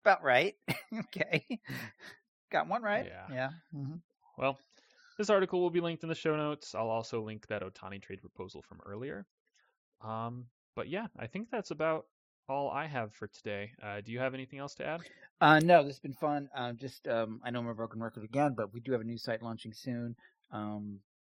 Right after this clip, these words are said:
Speaker 1: you know, we're still updating the numbers on the current version of the site as best we can. Um, so we're kind of playing both the present and the future at one time. Um, but it's launching soon. Hopefully by the last, by,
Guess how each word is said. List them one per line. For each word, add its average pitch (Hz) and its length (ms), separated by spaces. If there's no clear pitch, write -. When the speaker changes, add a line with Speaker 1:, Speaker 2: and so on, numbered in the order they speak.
Speaker 1:
you 123 80
know, 110 80
we're 110 120
still 123 260
updating 110 680
the 110 80
numbers 110 460
on 107 180
the 104 300
current 175 320
version 123 340
of 113 140
the 117 80
site 113 460
as 110 80
best - 320
we 113 80
can. 160 640
Um, 104 640
so 127 140
we're 113 120
kind 123 180
of 110 120
playing 110 460
both 107 220
the 110 80
present 110 420
and 107 100
the 101 60
future 104 340
at 98 140
one 107 160
time. 113 320
Um, 104 380
but 107 120
it's 110 120
launching 131 300
soon. - 180
Hopefully 110 280
by 113 140
the 110 120
last, 110 300
by, 110 220